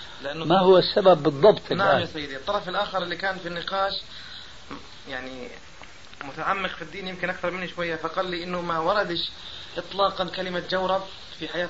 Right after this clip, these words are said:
Speaker 1: الصحابة ولا التابعين ولا تابعي التابعين، فأقنعني بهاي يعني من باب إنه هو أعلم مني،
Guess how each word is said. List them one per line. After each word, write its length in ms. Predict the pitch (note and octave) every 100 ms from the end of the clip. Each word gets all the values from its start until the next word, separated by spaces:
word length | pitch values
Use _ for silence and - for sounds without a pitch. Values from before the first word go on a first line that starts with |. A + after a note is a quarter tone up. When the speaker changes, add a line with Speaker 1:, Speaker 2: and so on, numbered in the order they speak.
| -
Speaker 1:
الصحابة 460 | E3 F3 F3 F3 E3+ -
ولا 140 | D#3 E3
التابعين 580 | - E3+ D3+ D#3 E3+ D#3+
ولا 160 | D3+
تابعي 300 | D#3 E3 D#3+
التابعين، 460 | D#3+ D3+ D3+ D3+ - - - - - - - - - - -
فأقنعني 520 | D#3 D#3 E3+ G3+ G3 F#3
بهاي 320 | F#3 F3+ E3
يعني 200 | D3 E3
من 220 | F3 E3+
باب 220 | F3+ F3
إنه 160 | F3 F3+
هو 140 | F#3+
أعلم 240 | F3+ F3 E3+
مني، 220 | D3+